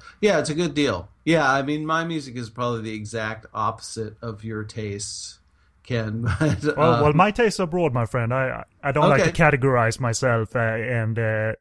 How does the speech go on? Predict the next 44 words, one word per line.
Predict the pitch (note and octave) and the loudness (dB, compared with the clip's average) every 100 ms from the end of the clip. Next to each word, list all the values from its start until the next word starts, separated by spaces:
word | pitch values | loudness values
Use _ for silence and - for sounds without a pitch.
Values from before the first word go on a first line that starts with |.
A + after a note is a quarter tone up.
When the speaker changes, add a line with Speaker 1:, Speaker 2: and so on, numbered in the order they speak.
| - | -4
Speaker 2:
only | C3+ C3 A#2+ | 0 2 2
listen | A#2 A#2+ A2 | 0 -2 -2
to | |
one | G#2 G#2+ G#2 | -2 -2 -2
thing. | F#2+ A2 | -4 -4
I | G#2+ | -2
may | A2+ | -2
listen | A2 C#3 E3+ C3+ G#2+ | 0 0 0 -2 -2
to | G#2+ | -2
a | |
lot | G2 G2 | -4 -4
of | G2 | -4
noisecore | F#2+ G2 - B2 G2 | -4 -6 -8 -6 -6
and | G2 | -4
stuff | A2 G2+ | -6 -6
like | G#2 | -6
that, | A2 G2+ | -6 -6
but, | F#2+ - | -8 -6
uh, | G#2+ G2+ | -4 -2
hey, | G#2 C#3+ | -2 -2
I'm, | G#2 B2 | -2 -4
like, | G#2+ G#2+ | -6 -6
open | G#2+ G2+ | -6 -6
to | F2+ F#2+ F2+ F#2 F#2 - | -8 -8 -6 -6 -8 -8
anything. | F#2 - - | -8 -6 -2
Speaker 1:
That's | B3+ A2 | 0 0
Speaker 2:
And, | G3 | -2
uh, | |
Speaker 1:
true. | E3 B2+ C3 | 0 -2 -2
You've | D3 D#3+ C#3 | -4 -4 0
recommended | D#3+ D#3+ C3+ C3+ C3+ A#2+ | -2 0 -4 -4 -6 -8
some | - A2+ | -6 -4
really | A2+ A2+ G#2 | -2 -2 -2
great | A2+ G#2+ - | -2 -2 -4
Swedish | - A2+ G#2 G#2 | -8 -6 -6 -10
pop | - G2+ G#2 G2+ | -8 -8 -8 -10
bands | F#2 F#2 - | -12 -12 -12
to | - | -4
me, | E3 | -2
Speaker 2:
Mm-hmm. | A#2 B2 | -2 -2
Speaker 1:
and | A2 | -6
I | A2 | -10
appreciate | _ A2+ - G#2 F#2 D2 | _ _ -12 -12 -12 -16
that. | - - | -16 -18